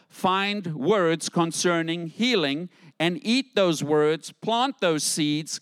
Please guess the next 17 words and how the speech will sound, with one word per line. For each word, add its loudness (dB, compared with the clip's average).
keep 0
them -2
in -4
the 0
ground, -2
meditate 0
on 0
them -2
day 0
and -2
night -4
until 2
they 2
produce 0
fruits 0
of 0
healing. 0